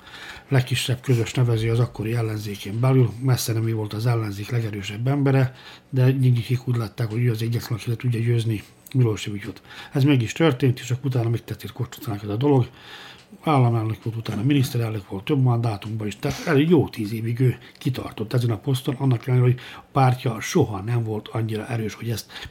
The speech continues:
megengedhette volna magának. A D S S soha húsz százalékon felül nem tudott szavazatot szerezni. Az pedig meglehetősen kevés, hogy valaki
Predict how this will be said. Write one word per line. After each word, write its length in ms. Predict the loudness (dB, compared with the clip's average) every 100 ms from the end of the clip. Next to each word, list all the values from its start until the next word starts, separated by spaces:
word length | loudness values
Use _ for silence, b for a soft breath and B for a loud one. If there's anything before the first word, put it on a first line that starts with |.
| 0
megengedhette 560 | 2 2 -4 -8 -4
volna 240 | 0 0 2
magának. 480 | 2 4 6 4 0 B B B
A 20 |
D 300 | 2 2 2
S 140 | -2 -4
S 100 | -4 -6
soha 520 | 0 2 0 -6 -8
húsz 180 | -4 -2
százalékon 560 | -2 -4 -4 -8 -8 -8
felül 240 | -6 -6
nem 140 | -8 -10
tudott 180 | -12 -10
szavazatot 420 | -10 -10 -12 -12
szerezni. 480 | -10 -8 -8 -10 -18 _ B B B
Az 140 | B -6
pedig 240 | -2 -2
meglehetősen 520 | -2 -2 -4 -6 -12
kevés, 340 | -6 -4 -4 -2
hogy 220 | -2 -2 B B B
valaki 520 | -2 0 -2 -4 -8